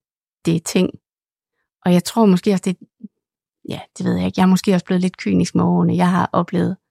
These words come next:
rigtig mange, øh, mennesker, jeg har mistet. Så for mig husker jeg ikke mennesker igennem ting. Jeg har dem i hjertet,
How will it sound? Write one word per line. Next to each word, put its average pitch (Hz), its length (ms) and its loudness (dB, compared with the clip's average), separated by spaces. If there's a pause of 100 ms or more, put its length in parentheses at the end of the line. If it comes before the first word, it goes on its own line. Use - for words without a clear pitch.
(340)
rigtig 196 280 -2
mange, 175 340 -2 (560)
øh, 160 360 -2 (360)
mennesker, 208 340 2
jeg 190 140 -2
har 185 100 -2
mistet. 185 460 -2 (1200)
Så - 200 -4
for 185 140 -2
mig 185 240 2
husker 202 300 -4
jeg 185 80 0
ikke 180 120 -2
mennesker 180 320 0
igennem 175 280 0
ting. - 300 -6 (960)
Jeg 185 120 0
har 190 100 2
dem 175 100 0
i 175 60 2
hjertet, 214 580 0